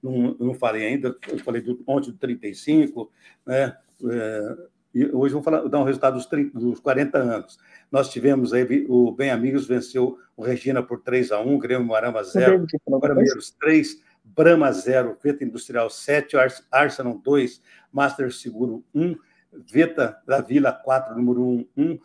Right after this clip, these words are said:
Speaker 1: São Rafael dois, Palmeirinha da Água Limpa quatro, Pirajá quatro, Santa Cruz quatro, Ponte Preta dois, Polipeças dois. Brasileiros lidera com vinte e oito pontos, segundo o Arsenal com vinte e quatro, em terceiro,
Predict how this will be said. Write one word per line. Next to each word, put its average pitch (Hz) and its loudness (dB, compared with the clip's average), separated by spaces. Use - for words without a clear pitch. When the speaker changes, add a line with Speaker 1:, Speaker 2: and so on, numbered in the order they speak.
Speaker 1:
São 139 -2
Rafael 127 0
dois, 123 0
Palmeirinha 120 -4
da 117 -2
Água 120 -2
Limpa 117 -4
quatro, 147 -4
Pirajá 123 -2
quatro, 123 -4
Santa 123 -8
Cruz - -12
quatro, 143 -2
Ponte 147 -2
Preta 123 -4
dois, 135 0
Polipeças 123 -4
dois. - 0
Brasileiros 135 2
lidera 123 0
com 113 -10
vinte 123 -2
e 127 -2
oito - -4
pontos, 156 -2
segundo 120 -4
o 120 0
Arsenal 120 -4
com 104 -20
vinte 107 -14
e - -20
quatro, 151 0
em 117 -10
terceiro, 120 -6